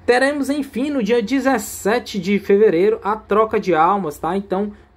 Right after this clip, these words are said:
não sa-, não sei, não sabemos e nenhum tipo de informação foi liberada a respeito dos heróis que estarão dentro dessa troca de almas. Eu só espero que vocês tenham realmente se planejado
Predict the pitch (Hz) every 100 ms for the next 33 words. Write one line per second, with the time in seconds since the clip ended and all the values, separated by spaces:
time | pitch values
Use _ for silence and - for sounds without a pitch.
0 | _ 165 202 302 294 247 233 185 254 277
1 | - 196 208 208 - 180 247 302 - 208
2 | 165 190 214 196 208 202 233 240 311 320
3 | - 285 196 170 277 262 226 214 208 196
4 | 208 - 233 277 226 202 196 208 190 196
5 | 180 185 185 226 277 226 170 185 - 202
6 | - 185 170 185 143 180 269 196 165 170
7 | 185 165 139 262 294 202 208 - - -
8 | - 311 302 294 285 - 226 214 208 202
9 | 202 196 - 190 240 247 208 190 208 180
10 | 180 196 190 240 240 196 220